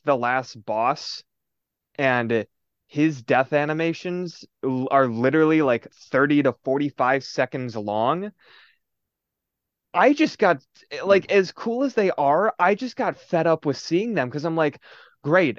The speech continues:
Speaker 1: I died to this super frustrating, annoying boss. I have to sit here for, like, thirty to forty-five seconds waiting for this dumb asshole to kill me so I can just go ahead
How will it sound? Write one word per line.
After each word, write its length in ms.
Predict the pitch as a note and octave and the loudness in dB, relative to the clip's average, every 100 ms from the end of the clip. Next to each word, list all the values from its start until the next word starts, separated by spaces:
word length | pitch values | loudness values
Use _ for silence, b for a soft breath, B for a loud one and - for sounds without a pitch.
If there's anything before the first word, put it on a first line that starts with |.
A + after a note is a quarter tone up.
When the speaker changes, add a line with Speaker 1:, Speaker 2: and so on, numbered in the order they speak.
| - | -2
Speaker 1:
I 140 | C#3+ | 0
died 480 | C#3+ A#2 D3 E3 F3+ | 0 0 2 2 0
to 100 | G3+ | -6
this 200 | E3+ D#3 | -8 -8
super 760 | - - F3+ E3+ A#3 A#3 A#3 G#3 | -10 -8 -6 -2 0 2 2 -2
frustrating, 760 | _ - G3 F#3+ - G3 F#3 F#3+ | _ -2 -2 0 0 2 2 0
annoying 540 | F3+ D#3+ D#3+ E3+ F3 D#3 | -2 0 0 0 -2 0
boss. 320 | C3+ B2 - | 2 2 -2
I 120 | - | -4
have 200 | D3+ E3+ | -4 -4
to 100 | C#3+ | -6
sit 280 | - - A3+ | -8 -2 -2
here 300 | - G3 D3 | 0 0 0
for, 200 | - D3+ | 2 2
like, 200 | C3 A#2+ _ | 2 -2 _
thirty 420 | D#3+ F3+ G3+ G#3+ b b b b _ _ _ - | 0 0 -2 -6 b b b b _ _ _ -10
to 100 | D3+ | -8
forty-five 640 | - E3+ G#3 F#3 G#3 F#3+ | 0 2 2 2 0 0
seconds 440 | - G#3+ - D3 | -2 -2 -2 -4
waiting 320 | B2+ C3+ F3 F3 | -2 -2 -2 -4
for 100 | F3 | -6
this 160 | C#3+ | -6
dumb 400 | A2+ G2+ D3 E3+ - | -8 0 2 2 0
asshole 640 | E3 G#3 - - C#3+ B2+ | -2 -2 -4 0 2 2
to 120 | E3 C#3 | -2 -6
kill 280 | - A#3 | -2 -2
me 200 | A3 C#3 | 0 -2
so 180 | C3 E3 | -2 0
I 80 | D3 | 0
can 120 | D#3+ | 0
just 160 | C#3 - | -6 -4
go 160 | E3 D#3 | 2 2
ahead 340 | D3 D3 C#3+ | 2 0 -2